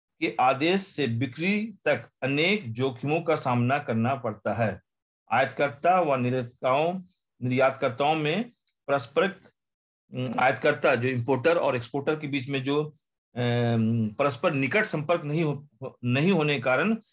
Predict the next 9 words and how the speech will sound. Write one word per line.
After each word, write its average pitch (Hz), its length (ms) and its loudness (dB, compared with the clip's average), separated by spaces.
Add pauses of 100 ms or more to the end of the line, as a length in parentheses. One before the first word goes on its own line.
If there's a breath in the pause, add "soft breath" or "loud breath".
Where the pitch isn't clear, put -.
(200)
व्यापारिक 139 520 2
शर्तों 165 440 -4
की 160 140 -6
पूर्ति 139 440 -2
की 151 80 -2
जोखिम 120 380 0
बनी 120 180 2
रहती 143 340 0
है। 101 220 -2